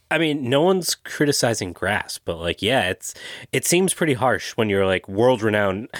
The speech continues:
And he, he wasn't just world-renowned for corn. We're gonna talk about that a little bit later, but he has multiple things that he's world-renowned for, and they're like, "Don't study those things. We're gonna go stick you someplace else." That, that's pretty fucking brutal, right?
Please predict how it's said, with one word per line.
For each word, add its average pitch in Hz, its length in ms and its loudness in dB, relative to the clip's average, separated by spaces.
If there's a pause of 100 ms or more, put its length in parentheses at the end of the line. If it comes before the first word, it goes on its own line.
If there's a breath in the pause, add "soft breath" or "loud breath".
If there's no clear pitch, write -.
(220 loud breath)
And 135 100 0
he, 160 160 2
he 170 160 0
wasn't 165 300 2
just - 180 0
world-renowned 95 460 0
for 90 100 -10
corn. 92 320 -2
We're 92 80 -2
gonna 107 160 0
talk 95 240 -4
about 87 140 -4
that 85 160 0
a - 20 -4
little 85 160 -4
bit 82 140 -6
later, 85 280 -2
but 90 220 -4 (320 loud breath)
he 156 200 0
has 143 260 -4
multiple 117 560 0
things 90 400 -4
that 92 100 -4
he's 107 300 0
world-renowned 101 880 0
for, 82 240 0
and 85 100 0
they're 90 120 2
like, 92 180 0 (640 loud breath)
"Don't 135 240 0
study 135 380 2
those 110 280 4
things. 90 240 -2
We're 135 60 2
gonna 160 180 4
go 104 200 2
stick - 420 -2
you 98 140 2
someplace 90 580 -2
else." - 300 -12
That, - 260 -4
that's 139 220 0
pretty 131 180 -2
fucking 87 360 -4
brutal, 76 320 -10
right? 95 300 -6